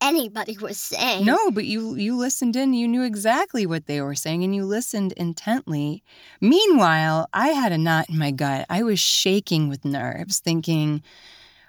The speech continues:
Speaker 2: "Oh my gosh, this could go sideways at any minute." And here we are on the line with a client,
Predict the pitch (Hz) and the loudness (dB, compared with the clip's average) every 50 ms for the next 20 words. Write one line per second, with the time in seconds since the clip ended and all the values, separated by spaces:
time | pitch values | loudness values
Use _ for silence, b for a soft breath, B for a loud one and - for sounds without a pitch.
0 | B B - 170 165 160 151 151 147 139 151 143 139 135 131 - - 151 151 143 | B B -2 0 2 4 4 4 4 4 4 2 2 2 2 0 0 0 -2 -2
1 | - - - - 160 147 - 156 143 135 - - - 113 117 139 123 - 98 - | -2 -4 -4 -2 -2 0 0 0 0 0 -2 -2 -2 -2 -4 -4 -4 -4 -4 -4
2 | - - - - 156 143 139 139 131 - - - - - - - 156 151 139 - | -6 -6 -6 -4 -2 -2 0 -2 -2 -2 -4 -6 -6 -6 -4 -2 -2 -2 0 0
3 | 160 156 151 160 165 156 143 139 135 135 - - - 151 151 156 156 156 151 143 | 0 0 2 2 2 2 2 2 0 -2 -2 -2 -2 -2 0 0 0 0 0 0
4 | 139 139 143 143 151 151 202 - - - 160 139 135 139 143 165 - | 0 -2 -2 -4 -4 -4 -6 -8 -6 -6 -4 -2 -2 -2 -2 -4 -6